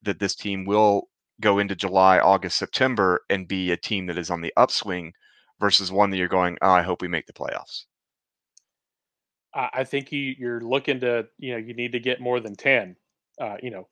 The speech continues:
Speaker 2: fifteen, of course, is ideal.
Speaker 1: <laughs>
Speaker 2: Um, <laughs> but, but yeah, we're, we're gonna have to come up with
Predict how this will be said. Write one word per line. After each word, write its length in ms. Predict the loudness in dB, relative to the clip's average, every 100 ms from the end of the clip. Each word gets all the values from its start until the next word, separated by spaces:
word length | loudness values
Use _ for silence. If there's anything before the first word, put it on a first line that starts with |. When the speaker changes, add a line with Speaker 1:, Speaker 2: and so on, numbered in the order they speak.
| 0
Speaker 2:
fifteen, 340 | 2 2 0
of 80 | 2
course, 280 | 2 2 0
is 100 | -2
ideal. 480 | 0 0 0 0 -6 _ _ _
Speaker 1:
<laughs> 140 | 0 4
Speaker 2:
Um, 420 | 8 6 6 0 -14 -16
<laughs> 220 | -16 2
but, 320 | 2 8 6 6 _ _ _ _ _ _ _ _
but 140 | 4 8
yeah, 220 | 10 10
we're, 320 | 10 8 6
we're 220 | 6 4 6
gonna 220 | 4 6
have 220 | 4 2
to 80 | -2
come 200 | 0 4
up 240 | 4 2 0
with 280 | 0 -2